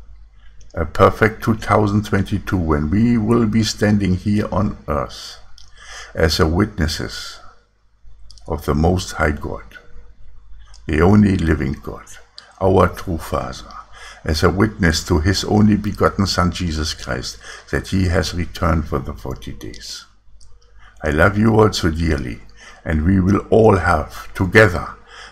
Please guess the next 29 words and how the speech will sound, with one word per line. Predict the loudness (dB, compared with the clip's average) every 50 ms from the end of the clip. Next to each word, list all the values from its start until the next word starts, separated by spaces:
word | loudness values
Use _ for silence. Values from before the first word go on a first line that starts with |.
| -4
a | -2 -2 -2
perfect | -2 2 4 4 4 4 4 0 -2 -2 0 0
destiny | 0 0 0 -2 -4 -4 -2 -2 0 -2 -2 -2
ahead | -2 -4 -4 -6 -8 -8 -8 -10
of | -12 -14 -14
us. | -12 -12 -12 -12 -14 -16 -18 -20 -20 -20 -20 -20 -20 _ -20 -20 -20 -20 -20 -20 _ _ -20 -20 -20 _ _
Brothers | -2 2 4 4 4 2 0 0
and | -2 -2
sisters, | 0 -2 -2 -4 -4 -6 -8 -12 -14 -14 -16 -16 -16 -20 -20 -20 -20 -20 -20 -20 -20 -14 -8
trust | -6 0 2 2 2 2 0 -4 -6 -2 -2
the | -2 -2
Father | -2 -4 -4 -4 -4 -4 -6 -8 -10 -14 -16 -16 -18 -20 -20 _ _ _ -20 -20 -18 _
and | -6 -6 -4 -2
nothing | -2 -2 -2 -2 -2 -4 -4 -4 -4 -6
else. | -8 -8 -12 -14 -16 -16 -14 -14 -16 -16 -18 -20 -20 -20 -20 -16 -4 -2
Be | 0 0
blessed | 2 4 4 4 4 4 0 -2
in | -2 0
the | 2 2
name | 2 2 2 2 2
of | 0 0 -2
the | -6 -8
Father, | -4 0 2 2 4 4 2 2 0
the | -2 -4 -4
Son, | -4 -2 -2 0 0 2 2 0
and | 0 -2 -6 -6
the | -6 -6
Holy | -6 -2 -2 -2 0 -2 -2
Spirit. | -6 -8 -10 -8 -8 -8 -6 -8 -8 -10 -14